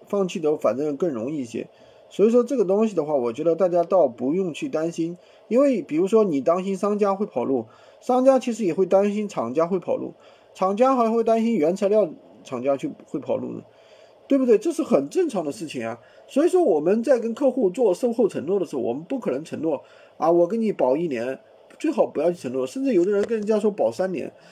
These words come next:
什么一年无理由退换，这不是自己跟自己挖坑，自己找麻烦吗？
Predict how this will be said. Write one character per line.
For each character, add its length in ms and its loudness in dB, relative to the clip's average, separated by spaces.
什 120 -4
么 100 2
一 180 0
年 180 2
无 140 -2
理 80 2
由 120 2
退 120 -2
换， 240 0
这 120 -6
不 80 -2
是 100 -2
自 180 0
己 80 -4
跟 160 -2
自 120 -10
己 80 0
挖 160 0
坑， 200 -4
自 120 -8
己 80 -4
找 160 -2
麻 200 -6
烦 140 -6
吗？ 200 -10